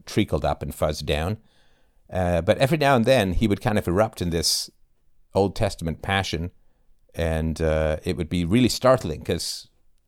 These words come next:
I, I didn't sleep much in, in boarding school. I, you know, it was, it was boarding school, right? I didn't feel that relaxed. And so he would be talking about, he was big on the begats, you know, like,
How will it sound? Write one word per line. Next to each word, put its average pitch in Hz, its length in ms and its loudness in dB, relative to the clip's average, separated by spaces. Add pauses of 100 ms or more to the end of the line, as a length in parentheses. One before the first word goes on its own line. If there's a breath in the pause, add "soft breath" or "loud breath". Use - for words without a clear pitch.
(500)
I, 104 300 2
I - 20 6
didn't 120 200 0
sleep - 220 0
much 85 220 -2
in, 73 260 -6 (180)
in 76 440 -4
boarding 78 260 -2
school. 76 260 -8
I, 76 120 -8 (140)
you 90 120 -4
know, 78 120 -8
it 85 60 -12
was, - 180 -12 (220)
it 104 80 2
was - 100 -2
boarding 233 240 4
school, 73 220 -6
right? 87 180 -6
I 90 60 -8
didn't 80 140 -12
feel 80 160 -4
that - 200 -10
relaxed. 82 360 -6 (1000 soft breath)
And 98 480 4 (680)
so 98 180 2
he 107 120 2
would 101 140 0
be 90 100 0
talking 82 800 -4
about, 78 840 -6 (120)
he - 160 0
was 127 200 0
big 185 240 4
on 156 100 4
the 113 100 4
begats, 90 720 0
you 107 100 0
know, 107 140 4
like, 104 260 0